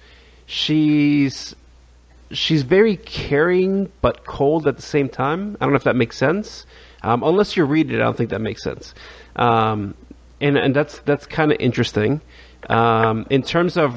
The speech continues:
Rexo, you, you learn a little bit more about where he came from,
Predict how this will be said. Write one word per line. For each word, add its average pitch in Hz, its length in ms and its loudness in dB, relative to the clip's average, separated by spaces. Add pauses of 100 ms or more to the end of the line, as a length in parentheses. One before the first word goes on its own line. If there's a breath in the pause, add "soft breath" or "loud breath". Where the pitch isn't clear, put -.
Rexo, 156 720 0
you, 139 180 0
you 120 300 0
learn 120 280 0
a 123 60 0
little 127 160 2
bit 120 120 0
more 123 180 2
about 120 300 -2
where 120 200 -2
he 143 180 -2
came 156 300 -2
from, 151 520 0